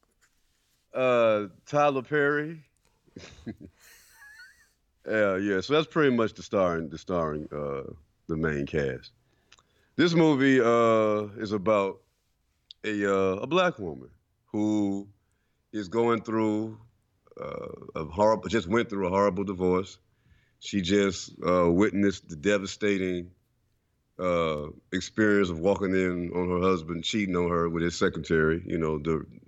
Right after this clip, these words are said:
the original plot line, that is. And, um, she, for some reason,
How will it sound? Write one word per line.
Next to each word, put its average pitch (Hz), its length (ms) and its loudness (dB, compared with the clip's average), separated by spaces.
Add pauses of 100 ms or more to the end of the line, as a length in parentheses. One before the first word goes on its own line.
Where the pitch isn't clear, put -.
(160)
the 82 100 -2
original 85 380 2
plot 90 300 0
line, 82 260 -2
that 87 180 0
is. 78 260 -4 (720)
And, 90 640 2 (240)
um, 87 640 2 (600)
she, 123 360 2
for 110 160 -6
some 110 280 0
reason, 107 520 -2